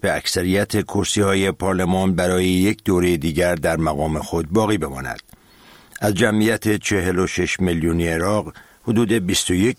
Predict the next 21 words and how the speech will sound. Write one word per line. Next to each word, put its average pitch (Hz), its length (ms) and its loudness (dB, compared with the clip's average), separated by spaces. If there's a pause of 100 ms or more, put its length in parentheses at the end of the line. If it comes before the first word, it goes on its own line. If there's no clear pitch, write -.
میلیون 95 440 2
نفر 87 420 0
واجد 85 480 0
شرایط 80 500 0
رأی 95 300 0
دادن 95 300 -2
هستند. - 440 -8 (760)
در 147 140 4
انتخابات 113 800 0
سال 101 460 2
جاری 92 400 2
سی - 200 0
و 85 80 2
هفت 104 360 0
ائتلاف 90 680 0
سیاسی 85 680 0
و 95 280 -2
سی - 180 -2
و 85 80 0
هشت 107 420 -2
حزب 113 340 0